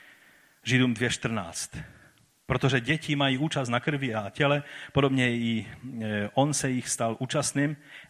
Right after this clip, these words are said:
aby skrze smrt zahladil toho, kdo má vládu nad smrtí, totiž ďábla,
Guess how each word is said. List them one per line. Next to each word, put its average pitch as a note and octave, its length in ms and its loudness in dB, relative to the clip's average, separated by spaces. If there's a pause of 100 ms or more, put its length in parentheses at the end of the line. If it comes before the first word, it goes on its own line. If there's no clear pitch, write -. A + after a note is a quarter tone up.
aby E3+ 380 8
skrze E3+ 640 2
smrt D#3+ 600 2
zahladil D#3+ 720 6
toho, D#3 440 4
kdo C#3 180 4
má C#3 160 8
vládu D3 540 4
nad C#3 200 2
smrtí, D#3 420 0
totiž C3 340 -2
ďábla, D#3+ 560 4